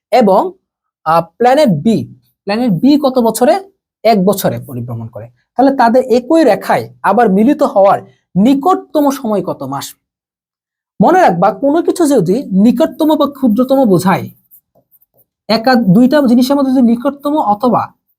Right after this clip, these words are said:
কোনো কিছু যদি ক্ষুদ্রতম মিন করে, তখন আমরা মনে রাখবো আইকিউ এর ক্ষেত্রে আমরা কি নির্ণয় করবো? লসাগু নির্ণয় করবো, লসাগু নির্ণয় করবো। আর যদি বৃহত্তম বা সর্বোচ্চ বোঝায়, সর্বোচ্চ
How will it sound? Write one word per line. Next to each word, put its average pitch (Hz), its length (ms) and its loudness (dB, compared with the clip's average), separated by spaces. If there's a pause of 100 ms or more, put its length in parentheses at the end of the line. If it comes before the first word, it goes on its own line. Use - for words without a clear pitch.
(180)
কোনো 240 160 2
কিছু 247 180 0
যদি 262 180 2
ক্ষুদ্রতম 285 560 2
মিন 196 280 4
করে, 190 400 -2 (280)
তখন 233 160 -6
আমরা 214 180 0
মনে 220 220 2
রাখবো 208 440 0 (240)
আইকিউ 196 340 2
এর 240 60 2
ক্ষেত্রে 233 200 -2
আমরা 233 120 0
কি 233 160 -2
নির্ণয় 240 240 4
করবো? 247 220 0
লসাগু 175 480 0
নির্ণয় 135 300 -6
করবো, 117 240 -20 (1200)
লসাগু 220 340 0
নির্ণয় 147 260 -2
করবো। 120 220 -16 (500)
আর 302 240 2
যদি 240 460 0 (420)
বৃহত্তম 320 560 0
বা 311 120 0
সর্বোচ্চ 285 540 0
বোঝায়, 180 440 0 (580)
সর্বোচ্চ 220 800 0